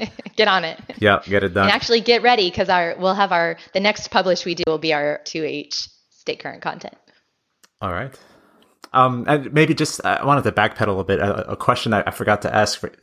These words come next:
Speaker 2: just away from certification and more towards the practical implementation. You said that there's a lot of experience in those learning rooms and have, people have been going there for years and asking basically every question, uh, under the sun. So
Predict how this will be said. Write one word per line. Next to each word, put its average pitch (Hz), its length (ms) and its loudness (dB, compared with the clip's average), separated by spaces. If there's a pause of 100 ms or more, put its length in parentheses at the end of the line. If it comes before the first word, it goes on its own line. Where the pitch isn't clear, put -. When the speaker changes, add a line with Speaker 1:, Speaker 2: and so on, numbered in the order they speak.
Speaker 2:
just - 360 -4
away 113 240 4
from 113 180 -2
certification 101 580 0
and 95 100 -2
more 104 160 4
towards 101 340 -2
the 98 220 2 (100)
practical 110 380 0
implementation. 101 640 0
You 95 80 -2
said 113 240 2
that 98 100 2
there's 92 160 2
a 92 40 -6
lot 98 220 4
of 87 220 -6 (480)
experience 101 880 2 (100)
in 104 100 0
those 95 220 2
learning 92 240 2
rooms 87 280 -2
and 90 120 2
have, 87 200 0 (320)
people 95 220 0
have 87 160 2
been 92 100 -2
going 95 240 2
there 92 100 6
for 90 120 -2
years 92 340 2
and 87 80 2
asking 92 400 -2 (280)
basically 92 360 -2
every 92 160 -2
question, 92 420 0 (440)
uh, 95 100 -6
under 95 180 -2
the 87 100 -4
sun. 92 300 2
So 95 320 2